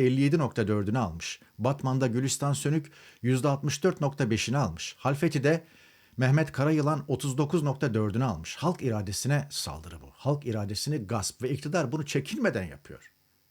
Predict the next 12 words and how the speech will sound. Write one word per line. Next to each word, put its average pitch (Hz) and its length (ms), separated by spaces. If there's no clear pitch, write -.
İşte - 160
en 143 100
son 117 220
geçen 127 340
Esenyurt'ta 120 540
yaptı. 87 340
Şimdi 131 400
üç 170 200
belediyede 95 400
yaptı 92 300
dem 107 180
Partili. 85 420